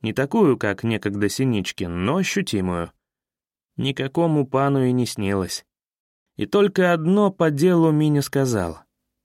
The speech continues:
не считая того странного лепета, под которое она в электричке засыпала. "Может, Павла твоего Синичкина в долю взять? Или, как думаешь, сами справимся?"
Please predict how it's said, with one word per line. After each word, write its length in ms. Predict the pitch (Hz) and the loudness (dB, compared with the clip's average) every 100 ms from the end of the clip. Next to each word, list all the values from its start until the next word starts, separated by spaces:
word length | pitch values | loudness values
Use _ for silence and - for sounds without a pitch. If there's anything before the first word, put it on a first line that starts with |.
| _ _ _ - | _ _ _ -4
не 140 | 123 | -4
считая 400 | - 135 139 110 | -2 -2 0 0
того 240 | 117 135 113 | 0 0 -2
странного 500 | - 131 117 110 120 | -2 -2 0 0 2
лепета, 380 | 151 151 - | 2 0 -4
под 160 | 101 104 | -6 -4
которое 500 | 113 107 135 113 101 | -4 0 0 2 0
она 360 | 110 117 110 110 | 0 0 -2 -2
в 120 | 120 | -2
электричке 580 | 143 147 - 95 - - | -2 -2 -2 -2 -4 -6
засыпала. 680 | 90 90 104 104 87 85 - _ _ _ _ _ _ _ _ _ _ | -4 -4 -4 -4 -4 -6 -10 _ _ _ _ _ _ _ _ _ _
"Может, 520 | - 110 127 127 - _ | -4 0 2 0 -2 _
Павла 440 | 127 139 135 135 | 2 4 4 2
твоего 440 | 127 123 123 127 113 | 2 2 2 2 2
Синичкина 720 | 127 139 123 - - 101 107 | 0 0 0 -2 -4 -2 -2
в 100 | 92 | 0
долю 280 | 101 190 170 | 0 2 2
взять? 380 | 92 85 - _ _ _ _ _ _ _ | 0 -2 -4 _ _ _ _ _ _ _
Или, 420 | 104 101 107 101 | -2 0 2 2
как 240 | 98 147 113 | 2 -2 0
думаешь, 340 | 110 90 85 | -2 -2 -4
сами 240 | - 127 95 | -2 -2 -2
справимся?" 640 | - 196 127 98 113 | 0 0 0 -2 -4